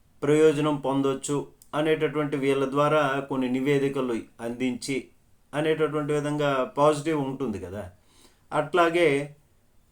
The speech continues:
లేకుండా ఇప్పుడు ఫేవర్గా లేదు మాధవ్ గారు ఆ ప్లేస్లో వస్తే. అది కాకుండా ఇంకొక విధంగా,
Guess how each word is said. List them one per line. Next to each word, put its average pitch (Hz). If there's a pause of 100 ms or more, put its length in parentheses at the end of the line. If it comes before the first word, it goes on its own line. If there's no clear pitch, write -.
(180)
లేకుండా 151
ఇప్పుడు 143
ఫేవర్గా 135
లేదు 120
మాధవ్ 123
గారు 123
ఆ 110
ప్లేస్లో 110
వస్తే. 101
అది 147
కాకుండా 151
ఇంకొక 147
విధంగా, 95